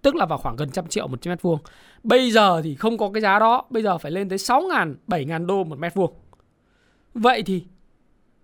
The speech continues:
những cái người chủ trước đây, họ đã tạo ra cái bài học quá lớn cho giới chủ, ờ, bất động sản. Họ thấy, "Ủa, cái vị trí kim cương như vậy, cứ từ từ xây thì cũng có lợi nhuận cao vậy.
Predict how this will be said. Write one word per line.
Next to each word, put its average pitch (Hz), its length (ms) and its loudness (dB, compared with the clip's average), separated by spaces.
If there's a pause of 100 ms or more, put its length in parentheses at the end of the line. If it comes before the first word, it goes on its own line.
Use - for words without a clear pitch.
những 233 120 -8
cái 294 120 -2
người 262 140 6
chủ 226 240 -4
trước 277 160 -6
đây, 226 380 -2
họ - 120 -12
đã 220 100 -4
tạo 226 260 -2
ra 202 100 -6
cái 240 120 -6
bài 208 100 -2
học 143 160 -8
quá 247 160 0
lớn 254 260 0
cho 262 100 -4
giới 196 160 0
chủ, 202 280 -4 (180)
ờ, 123 200 -8
bất 196 100 0
động 294 160 -2
sản. 113 240 -4
Họ - 80 -12
thấy, 202 160 -6 (320)
"Ủa, 160 180 2
cái 262 140 -4
vị 226 140 -8
trí 202 140 -8
kim 240 260 -4
cương 247 240 2
như 240 100 -4
vậy, 233 160 -6 (340)
cứ 311 100 -2
từ 254 200 2
từ 226 280 4
xây 247 300 0 (680)
thì 214 340 -4
cũng 269 260 -10
có 269 520 0
lợi 269 160 -4
nhuận 208 220 0
cao 247 200 4
vậy. 190 160 2